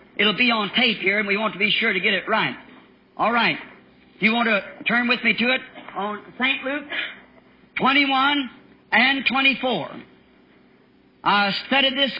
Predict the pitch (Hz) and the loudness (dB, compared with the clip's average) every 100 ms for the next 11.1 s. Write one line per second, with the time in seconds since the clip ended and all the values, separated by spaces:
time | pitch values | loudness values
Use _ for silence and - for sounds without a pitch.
0 | - - 190 262 269 269 277 277 233 185 | -10 -4 2 4 4 2 0 2 2 0
1 | - 269 214 214 262 - 262 262 254 220 | -4 -12 -6 0 0 0 0 0 0 -2
2 | 131 - - - _ _ _ _ _ _ | -2 -10 -20 -20 _ _ _ _ _ _
3 | _ _ _ _ _ _ _ _ _ _ | _ _ _ _ _ _ _ _ _ _
4 | _ _ _ - - - - 269 294 302 | _ _ _ -20 -20 -8 2 2 4 2
5 | 302 - 285 - 277 294 294 294 285 285 | 2 0 -2 0 0 2 2 2 2 0
6 | 269 294 285 233 254 277 269 277 - 285 | 2 2 0 0 4 4 2 -4 -2 -2
7 | 208 135 - - - _ 208 240 277 269 | -2 -6 -12 -20 -20 _ 0 2 2 2
8 | 285 285 294 294 277 190 - 208 269 302 | 2 2 2 2 2 0 0 2 4 4
9 | 285 294 302 311 330 311 - - - - | 2 2 2 2 2 -2 -10 -20 -20 -20
10 | _ _ - - - - 143 311 339 254 | _ _ -20 -20 -20 -4 2 4 4 0
11 | 156 | -4